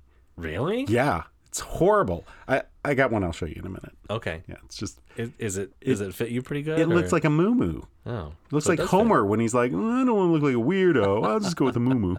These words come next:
Speaker 2: <laughs> He has to get the dialing wand.
Speaker 1: Oh, yeah, yeah.
Speaker 2: That episode's from what, like, nineteen eighty-seven?
Speaker 1: I assume, yeah. Jason,
Speaker 2: Mm-hmm.
Speaker 1: fun pranks to do after getting brain surgery, question mark?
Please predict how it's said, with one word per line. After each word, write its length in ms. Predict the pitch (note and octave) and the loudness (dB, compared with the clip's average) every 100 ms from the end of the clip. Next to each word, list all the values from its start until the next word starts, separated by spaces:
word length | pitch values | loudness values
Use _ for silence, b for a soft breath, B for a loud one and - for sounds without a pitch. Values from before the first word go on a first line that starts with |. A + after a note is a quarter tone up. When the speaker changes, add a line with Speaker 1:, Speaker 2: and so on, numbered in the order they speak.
| - | -6
Speaker 2:
<laughs> 0 | B B B B B B B B | B B B B B B B B
He 60 | A2+ | -6
has 80 | G#2+ | -2
to 60 | A2+ | -2
get 100 | G2 | -2
the 60 | |
dialing 500 | F2+ F#2+ G2 A2 A2+ | 0 2 2 0 0
wand. 380 | A#2 A2+ B2 B2+ - - | -2 -2 -4 -6 -12 -6
Speaker 1:
Oh, 160 | C#3+ C3+ | -4 -2
yeah, 240 | A2+ G#2 | -4 -4
yeah. 120 | F2+ | -4
Speaker 2:
That 100 | G#2 B2 | 0 2
episode's 320 | - A#2 F#2+ | 2 -2 0
from 140 | G2 | 0
what, 200 | G#2 - | 0 0
like, 140 | F#2 E2+ | -4 -2
nineteen 320 | F2 - F#2 | -4 -2 -4
eighty-seven? 500 | F2+ - F2 E2+ G#2+ | -2 -4 -6 -6 -6
Speaker 1:
I 80 | E2 | -6
assume, 500 | D#2 D#2 D2+ D2+ D2+ | -6 -10 -12 -12 -12
yeah. 140 | D2+ D#2+ b b b b - _ _ _ - - _ _ _ _ _ _ _ _ _ _ _ _ _ _ | -14 -16 b b b b -20 _ _ _ -20 -20 _ _ _ _ _ _ _ _ _ _ _ _ _ _
Jason, 440 | - D3+ D3+ F#3 F3+ - | -4 -2 0 -2 -2 0
Speaker 2:
Mm-hmm. 200 | D#3 A3 | 2 2
Speaker 1:
fun 360 | - C#3 C#3+ | -2 -2 -2
pranks 340 | D3+ C#3+ D3+ F3 | -2 -2 -2 -4
to 120 | C3+ | -6
do 220 | A2 C#3+ | -2 0
after 220 | D3 C3+ | 0 -2
getting 260 | B2+ C3 A2+ | -2 -2 0
brain 260 | G2 G2 A#2+ | -2 -2 -2
surgery, 400 | D3 C#3+ D#3+ E3 | -2 -2 -4 -2
question 380 | E3+ D#3 - | -4 -4 -4
mark? 380 | E3+ E3+ F3+ - | -4 -4 -6 -14